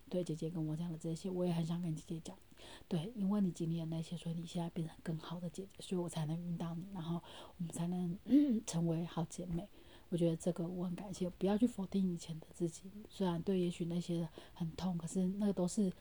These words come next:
成为现在更好你的一个养分。对，好，那也就是在这个大年，过年的期间，我也希望大家都可以去反省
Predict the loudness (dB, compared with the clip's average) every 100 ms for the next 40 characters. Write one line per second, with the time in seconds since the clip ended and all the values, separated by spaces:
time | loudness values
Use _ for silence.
0 | -12 0 2 2 0 2 4 4 2 0
1 | 0 0 0 -2 -6 -4 -4 -6 -12 -18
2 | -18 -20 -18 -18 -18 -20 -20 -20 -18 -12
3 | -8 -10 -10 -18 -18 -10 -8 -8 -10 -18
4 | -14 -2 2 2 -2 -6 2 2 2 -6
5 | -20 -20 2 8 8 8 4 4 6 6
6 | 10 10 10 6 2 0 -8 -12 -14 -18
7 | -4 12 12 12 12 6 2 2 2 4
8 | 4 2 0 0 0 0 -2 0 -2 -2
9 | -2 -4 -4 -6 -2 -4 -2 -2 -4 -4